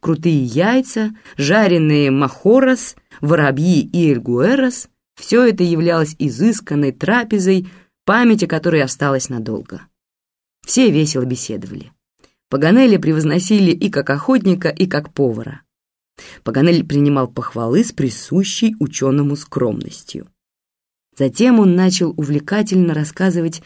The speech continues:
о великолепном Омбу, который приютил их под своей сенью и корни которого, по мнению Паганеля, очень глубоко уходили в землю. «Нам с Робертом казалось во время охоты,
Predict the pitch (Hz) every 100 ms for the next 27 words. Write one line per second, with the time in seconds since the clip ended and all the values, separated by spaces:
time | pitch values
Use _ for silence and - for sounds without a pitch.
0 | - - 139 143 143 156 180 180 175 -
1 | 190 170 120 107 - _ _ _ _ 156
2 | 160 170 165 156 143 165 156 160 185 156
3 | 139 139 - 143 147 143 127 - 208 240
4 | 175 131 110 - - - 170 - 208 190
5 | 147 131 - 127 247 285 190 127 123 -
6 | 151 151 143 139 131 120 127 151 254 196
7 | 127 - _ 180 214 202 190 143 160 151
8 | 135 - 247 220 - 165 180 180 156 151
9 | 131 113 107 _ _ _ _ _ _ _
10 | _ - 170 180 143 - 131 175 302 240
11 | - - 117 - _ _ - - 165 208
12 | 208 185 160 160 190 180 147 147 226 294
13 | 302 120